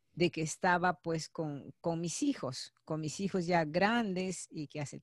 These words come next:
tanto tiempo había yo sufrido y esperado para quererlos llevar a Cusco, a conocer Machu Picchu, a conocer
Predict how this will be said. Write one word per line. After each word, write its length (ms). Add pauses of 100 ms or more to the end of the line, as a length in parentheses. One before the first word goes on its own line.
tanto 840
tiempo 640 (380)
había 440
yo 180
sufrido 680
y 120
esperado 720
para 240
quererlos 560
llevar 480 (480)
a 160
Cusco, 760
a 100
conocer 480
Machu 340 (120)
Picchu, 520
a 100
conocer 500